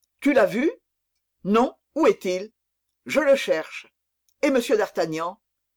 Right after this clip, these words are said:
Sorti avec lui. Quand ? Dix minutes après votre départ. Comment sont-ils sortis ? En carrosse.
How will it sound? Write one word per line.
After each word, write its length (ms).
Sorti 440
avec 240
lui. 280
Quand ? 360
Dix 240
minutes 380
après 240
votre 240
départ. 580
Comment 300
sont-ils 380
sortis ? 540
En 120
carrosse. 600